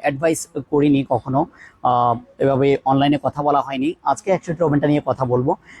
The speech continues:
কারণ অনেকে আছেন হোমমেডের কাজ করেন কিন্তু বড় সাইজের ওভেন খুঁজতেছেন, বড় সাইজের ওভেনগুলো আপনারা খুঁজে পাচ্ছেন না। অথেন্টিক কোন শোরুমগুলোতে একশো লিটার ওভেনটা পাওয়া যায় বা কি কি করা যাবে এই একশো লিটার ওভেনগুলোতে আপনারা খুঁজে বেড়াচ্ছেন, তাদের জন্যই আজকের এই ভিডিওটা।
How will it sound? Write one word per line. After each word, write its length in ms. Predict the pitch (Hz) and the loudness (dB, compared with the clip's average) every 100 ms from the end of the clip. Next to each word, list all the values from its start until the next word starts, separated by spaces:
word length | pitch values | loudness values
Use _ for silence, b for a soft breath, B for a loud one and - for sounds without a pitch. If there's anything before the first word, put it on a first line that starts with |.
| _ | _
কারণ 140 | 160 | -2
অনেকে 280 | 160 185 190 | 2 2 2
আছেন 240 | 226 220 214 | -2 -2 -2
হোমমেডের 460 | 175 185 190 190 - | 0 0 0 -2 -4
কাজ 160 | 160 - | -6 -4
করেন 260 | - 139 160 208 | 0 2 2 0
কিন্তু 260 | 185 156 | -4 -4
বড় 200 | 143 156 165 | 0 0 0
সাইজের 320 | - 175 175 | -2 -2 0
ওভেন 200 | 151 151 151 | 0 0 -6
খুঁজতেছেন, 520 | 208 190 - 156 175 104 B B _ | -6 -6 -6 -4 -4 -4 B B _
বড় 160 | 135 156 | -2 0
সাইজের 300 | 175 165 170 | 0 2 2
ওভেনগুলো 340 | 156 160 160 | 2 2 2
আপনারা 220 | 156 156 | 0 -2
খুঁজে 260 | - 156 165 | -6 -10 -6
পাচ্ছেন 360 | 143 135 139 | -4 -4 -4
না। 120 | 131 151 - b _ | 0 0 -2 b _
অথেন্টিক 440 | 156 165 170 165 170 - _ _ | -4 0 -2 -2 -6 -6 _ _
কোন 160 | 180 | -2
শোরুমগুলোতে 540 | 185 - 180 175 170 165 | -2 -2 0 2 2 2
একশো 280 | 151 - 160 | 0 0 -2
লিটার 160 | 160 | 0
ওভেনটা 220 | 151 143 143 | 0 0 -2
পাওয়া 220 | 147 156 165 | 0 2 2
যায় 280 | 151 156 156 b b b | 2 2 0 b b b
বা 100 | 143 - | -4 -2
কি 80 | 202 190 | -4 -2
কি 100 | 214 - | -4 -2
করা 280 | 175 165 185 | 0 2 0
যাবে 320 | 156 156 180 | 0 0 2
এই 100 | 196 160 | 2 2
একশো 160 | - 156 | 0 -4
লিটার 140 | 139 | 0
ওভেনগুলোতে 480 | 139 139 139 139 208 226 b b | 0 0 0 0 -2 -4 b b
আপনারা 300 | 139 135 156 | -4 -2 -2
খুঁজে 240 | 143 - 165 | -2 0 0
বেড়াচ্ছেন, 380 | 139 120 - 123 - b | 2 0 -2 -6 -6 b
তাদের 240 | - 165 185 | -2 0 2
জন্যই 220 | 226 240 | 0 2
আজকের 280 | 208 - 170 | 0 -2 -2
এই 80 | 156 | 0
ভিডিওটা। 400 | 143 135 123 | 2 2 0